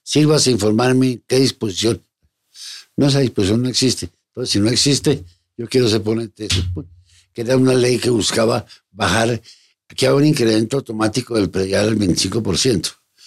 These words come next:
Pum, automáticamente se increía, el P I A se subió veinticinco por ciento año por año, porque, pues, la devaluación y todo permitió eso. Yo quería tumbar esa disposición para que la gente pudiera hacer su ahorro.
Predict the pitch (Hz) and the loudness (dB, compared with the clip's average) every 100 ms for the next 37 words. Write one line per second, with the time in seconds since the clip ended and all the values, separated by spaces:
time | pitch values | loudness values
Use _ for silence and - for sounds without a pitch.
0 | - - _ - - _ - 92 - - | -20 -20 _ -18 -18 _ -4 -4 -4 -16
1 | 90 98 127 175 156 127 123 113 113 - | -10 -4 -2 0 2 0 0 0 0 0
2 | 87 90 92 87 - _ _ - - 98 | 0 0 -2 -4 -14 _ _ -20 -10 -2
3 | 95 107 110 95 95 98 101 104 98 87 | 0 2 0 0 0 0 -4 -8 -14 -14
4 | 113 107 107 113 113 143 117 - _ _ | -14 -8 -2 -2 0 0 0 -4 _ _
5 | _ - 131 - 127 - 92 - 107 107 | _ -12 -6 -2 -2 -4 -16 -8 -2 0
6 | 98 92 98 - 143 143 135 131 117 104 | 2 0 -2 0 0 2 0 0 0 0
7 | 98 139 113 80 - - - - - 107 | -2 -4 -6 -8 -14 -20 -20 -16 -10 -6
8 | 117 120 101 110 104 110 92 104 - 85 | -2 -2 0 0 2 2 2 0 0 -4
9 | 80 107 - _ _ _ _ _ _ _ | -6 -10 -14 _ _ _ _ _ _ _
10 | - 98 92 90 92 104 101 92 98 95 | -4 -2 0 2 2 0 -4 -4 -4 -6
11 | 95 92 98 101 | -6 -8 -8 -10